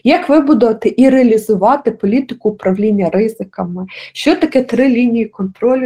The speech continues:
і так далі. Тобто їм потрібна суттєва допомога в цьому. Я впевнена, що для якісного впровадження моделей сур та С В К необхідно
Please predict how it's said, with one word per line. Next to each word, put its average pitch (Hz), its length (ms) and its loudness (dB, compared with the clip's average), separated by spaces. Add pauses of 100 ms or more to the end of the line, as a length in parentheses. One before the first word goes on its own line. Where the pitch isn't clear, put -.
і 202 80 -6
так 190 260 -10
далі. 151 220 -4 (580)
Тобто 175 300 0
їм 285 320 2
потрібна 240 540 -2
суттєва 208 540 -2
допомога 160 600 -2
в - 180 -16
цьому. - 300 -6 (960)
Я 320 180 2
впевнена, 226 600 -2
що 214 200 -4
для 214 100 0
якісного 302 540 0
впровадження 240 680 0
моделей 220 540 2
сур 254 360 -2
та - 140 -12
С 196 180 -10
В 196 160 -4
К 277 180 -2
необхідно 185 760 -4